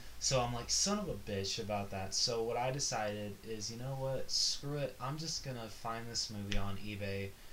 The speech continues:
for, like, the regular Blu-ray," because I actually like the cover of the regular Blu-ray better than the Steelbook.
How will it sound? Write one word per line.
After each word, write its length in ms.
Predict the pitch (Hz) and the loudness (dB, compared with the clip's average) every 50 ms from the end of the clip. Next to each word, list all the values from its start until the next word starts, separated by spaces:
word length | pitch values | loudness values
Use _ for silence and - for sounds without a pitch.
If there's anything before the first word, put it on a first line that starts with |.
| - - - - - - - - - - | -12 -14 -14 -14 -16 -16 -16 -16 -16 -14
for, 320 | - - - - 127 123 120 | -12 -10 -6 -4 -2 0 0
like, 240 | 117 117 117 113 104 | 0 0 -2 -4 -4
the 100 | - 123 | -4 -2
regular 440 | 117 120 123 127 123 123 120 117 107 | -2 0 0 0 0 -2 -2 -2 -2
Blu-ray," 320 | 98 104 110 110 107 104 | -4 -4 -4 -4 -2 -2
because 240 | 101 104 107 117 123 | -2 -4 -4 -4 -2
I 80 | 135 139 | -2 0
actually 240 | 151 - - 113 101 | 0 -2 -2 -2 -2
like 240 | 104 104 104 - - | -2 -2 -2 -4 -6
the 60 | 101 | -8
cover 540 | 98 - - - 101 98 101 113 113 117 120 | -8 -8 -6 -4 -4 -4 -2 -4 -4 -4 -4
of 160 | - 104 107 | -4 -6 -6
the 80 | 101 110 | -6 -6
regular 320 | 110 110 110 113 113 110 | -6 -6 -6 -6 -6 -6
Blu-ray 300 | 104 107 113 113 113 110 | -6 -6 -6 -6 -6 -6
better 260 | 104 101 104 101 101 110 | -6 -4 -4 -4 -4 -4
than 160 | 110 110 107 | -4 -6 -6
the 80 | 101 95 | -6 -4
Steelbook. 500 | - - - 101 101 104 107 127 135 139 | -4 -4 -4 -2 -4 -2 -2 -2 -2 -2